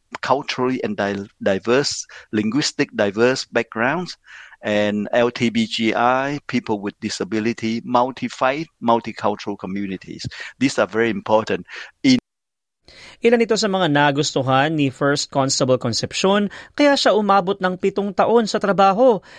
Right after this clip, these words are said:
Speaker 2: dahil kampante anya siya na hindi siya makakanas ng pangbubuli o diskriminasyon.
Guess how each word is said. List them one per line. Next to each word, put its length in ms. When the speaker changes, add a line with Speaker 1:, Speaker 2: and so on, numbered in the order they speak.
Speaker 2:
dahil 320
kampante 560
anya 320
siya 160
na 80
hindi 320
siya 160
makakanas 640
ng 160
pangbubuli 800
o 160
diskriminasyon. 1040